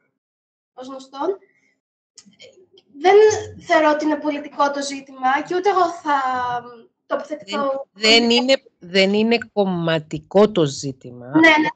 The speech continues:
Speaker 2: Ας είναι πολιτικό με την έννοια των σκεπτόμενων πολιτών,
Speaker 1: Ναι,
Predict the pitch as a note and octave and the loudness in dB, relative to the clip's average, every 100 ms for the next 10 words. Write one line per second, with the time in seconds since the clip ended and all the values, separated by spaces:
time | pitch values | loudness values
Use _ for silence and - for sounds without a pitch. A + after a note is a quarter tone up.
0 | G#5+ F#3+ - G#3+ G#3 A#3 A#3 G#3 F3+ F3 | -4 -4 0 2 4 4 4 4 4 2
1 | - D#3 - E3+ F3 G3+ - F3 E3 D#3 | -4 -10 -4 2 4 4 0 -4 -2 -2
2 | D#3+ D#3 E3 F3+ G3 G3+ G3+ F#3+ D#3+ D3+ | -2 0 2 2 4 4 2 0 -4 -4
3 | - - D3+ - - F#3 F#3+ G3 G3 F#3 | -8 -8 -10 -8 -2 0 0 -2 -4 -4
4 | F#3+ F3+ C#3+ - C3+ C#3 G#3 C4+ _ _ | -4 -4 -6 -10 -12 -8 -10 -10 _ _
5 | _ _ - | _ _ -4